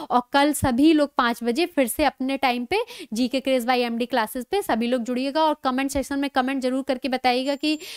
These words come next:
क्वेश्चन की क्वालिटी आपको कैसी लगी और क्वांटिटी। ठीक है, चलिए फिर आपसे कल मिलते हैं, तब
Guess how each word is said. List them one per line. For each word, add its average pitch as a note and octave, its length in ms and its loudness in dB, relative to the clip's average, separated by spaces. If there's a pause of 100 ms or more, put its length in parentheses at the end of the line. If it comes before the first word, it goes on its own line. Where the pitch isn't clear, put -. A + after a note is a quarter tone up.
(140)
क्वेश्चन C4+ 340 0
की C#4 120 0
क्वालिटी B3 460 2
आपको B3+ 320 2
कैसी D4+ 340 0
लगी C#4+ 240 0
और F#4+ 140 4
क्वांटिटी। A#3 560 -2
ठीक D#4 240 0
है, F#4+ 100 2
चलिए B3 360 -2
फिर C#4 180 0
आपसे C4 280 -2
कल B3+ 180 -2
मिलते B3 300 -4
हैं, D#4+ 100 -2
तब C4 120 -2